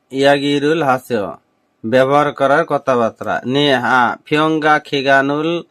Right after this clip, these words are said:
হাগিন হাসিও, অসুস্থতার ছুটির মেয়াদ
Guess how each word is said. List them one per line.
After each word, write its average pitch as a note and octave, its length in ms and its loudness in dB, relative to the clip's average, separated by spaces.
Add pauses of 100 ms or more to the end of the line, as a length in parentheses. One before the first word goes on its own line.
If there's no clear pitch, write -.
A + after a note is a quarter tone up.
(480)
হাগিন C#3+ 440 2
হাসিও, A#2+ 580 -2 (520)
অসুস্থতার D#3+ 680 0
ছুটির D3 440 -4
মেয়াদ C3+ 440 2